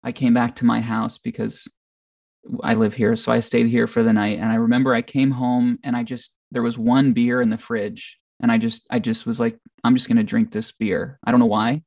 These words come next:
Not that it's gonna do anything for me, but I just decided that that was the time. And then the next day we played in San Francisco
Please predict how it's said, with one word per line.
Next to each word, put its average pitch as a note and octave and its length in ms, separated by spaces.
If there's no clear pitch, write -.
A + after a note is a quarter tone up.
Not A#2+ 220
that A#2 100
it's A2 120
gonna A2+ 200
do G#2+ 180
anything A#2 360
for A2+ 180
me, A2+ 200
but A2+ 180
I G#2+ 80
just - 340
decided A#2 400
that F#2 120
that A2 240
was A2+ 180
the - 100
time. A2+ 640
And A#2 140
then A2+ 380
the A#2+ 60
next B2 320
day A#2+ 160
we A2+ 120
played A2+ 220
in A2+ 80
San A#2 220
Francisco A2+ 880